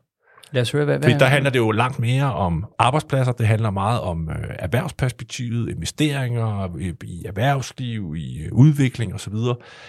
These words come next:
Speaker 2: Det handler meget om noget infrastruktur.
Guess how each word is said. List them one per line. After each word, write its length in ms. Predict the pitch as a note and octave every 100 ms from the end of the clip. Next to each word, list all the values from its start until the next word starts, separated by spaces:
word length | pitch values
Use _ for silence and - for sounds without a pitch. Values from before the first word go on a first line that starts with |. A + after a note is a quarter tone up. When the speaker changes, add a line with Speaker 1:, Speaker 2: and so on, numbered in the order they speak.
| - -
Speaker 2:
Det 80 |
handler 220 | A#2 B2 A#2
meget 380 | G#2+ A2 B2
om 120 | F2+ D#2+
noget 300 | D2+ D2+ -
infrastruktur. 800 | G#2+ C#3 E3+ - C#3 - C#3 G#2